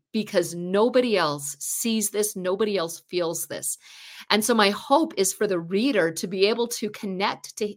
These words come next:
uh, Hazel in that moment and say, "I've been there. I have been there in the moment when I know something is not right. And yet I'm the only one who believes it. So is,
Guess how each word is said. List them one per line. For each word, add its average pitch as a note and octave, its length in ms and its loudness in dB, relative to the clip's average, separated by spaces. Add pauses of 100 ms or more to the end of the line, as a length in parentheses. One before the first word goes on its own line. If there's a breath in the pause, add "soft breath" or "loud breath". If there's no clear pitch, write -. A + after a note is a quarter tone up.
uh, E3+ 240 -4
Hazel A#3 460 -2
in F3+ 140 -4
that E3+ 180 -2
moment G3 420 -2
and F#3 140 -4
say, G#3+ 320 2
"I've E3+ 320 2
been B3 280 4
there. - 340 -2 (580 soft breath)
I F3 80 6
have F3 240 4
been C4+ 220 6
there G#3 180 6
in F#3+ 100 0
the F#3 80 -2
moment G3 440 4
when E3+ 280 -2
I A#3 240 2
know A3 300 2
something G3 540 -2
is F3+ 180 -4
not E3+ 260 -6
right. D#3+ 560 -4 (480)
And F3+ 220 0
yet F3 380 4
I'm F3 160 2
the D#3+ 240 -4
only G#3+ 380 4
one D3+ 440 -4 (560)
who G3+ 220 0
believes E3+ 500 2
it. - 180 -6
So F#3 320 4
is, D#3 440 -2